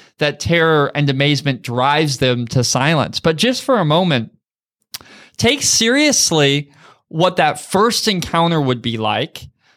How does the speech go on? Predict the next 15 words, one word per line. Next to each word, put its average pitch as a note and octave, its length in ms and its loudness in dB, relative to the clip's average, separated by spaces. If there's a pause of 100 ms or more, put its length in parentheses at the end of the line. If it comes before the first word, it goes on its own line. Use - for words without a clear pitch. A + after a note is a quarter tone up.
(140)
to D#3 500 2
encounter F3 720 0
an D3+ 280 -2
empty E3+ 400 -2
tomb, A#2+ 520 -6 (420)
and F3+ 200 0
then C4 200 0
consider, D#3+ 880 0
if D3+ 240 -2
you D3+ 120 2
would, C#3+ 560 0 (560)
the D#3 220 2
hope B3+ 480 0
of D#3 220 0
that A#2+ 480 -2